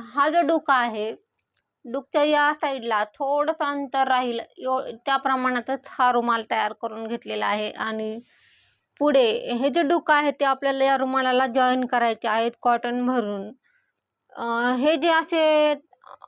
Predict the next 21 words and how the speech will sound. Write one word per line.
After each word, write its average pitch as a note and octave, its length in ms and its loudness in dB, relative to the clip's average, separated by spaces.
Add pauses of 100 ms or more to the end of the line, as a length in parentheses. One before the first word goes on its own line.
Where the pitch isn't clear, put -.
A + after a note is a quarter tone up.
(320)
मॅनेज C#4+ 420 0
केलेले C4+ 360 4
आहेत B3 340 0
ते A3+ 580 -4
आपण C4+ 600 -8 (840)
या B3+ 160 0
पॉइंटला, A#3+ 640 0 (3000)
हा C4+ 140 0
जो C#4 120 4
डूक D4 280 0
आहे, A3+ 400 2 (560)
डूकचा B3+ 380 -4
हा C4+ 200 0
जो D4 120 0
पॉइंट B3 420 0
आहे, A3 280 0
या A#3 120 2
पॉइंटमध्ये B3 760 -2
दाबण A#3+ 460 2
व B3+ 200 -6
यूज A#3+ 320 -2